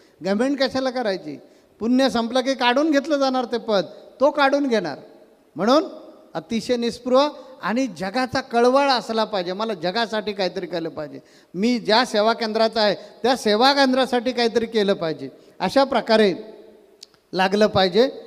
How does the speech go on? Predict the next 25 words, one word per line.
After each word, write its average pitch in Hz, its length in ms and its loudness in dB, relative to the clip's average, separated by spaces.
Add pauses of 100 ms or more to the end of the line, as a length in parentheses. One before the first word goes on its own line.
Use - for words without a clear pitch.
(160)
कुणाकडे 214 340 0
काही 208 260 -2
मागता 202 480 -2
कामा 202 320 -2
नये 226 220 -2 (300)
आणि 214 260 0
जगाला 220 840 0 (520)
भजन 196 480 0
शिकवायचं, 160 680 -8 (1040)
हे 196 100 -2
त्याच्यामध्ये 220 440 -2
उत्तम 208 400 -6
लक्षण 180 340 -6
असलं 151 220 -12
पाहिजे. - 460 -20
भजन 214 340 2
याचा 233 300 0
अर्थ 220 200 -2 (480)
की 202 60 -8
आपण 240 420 -2
जी 240 160 -2
गाणी 190 320 -2
म्हणतो 226 320 -2
त्याचा 220 340 -4
अर्थ 214 220 -6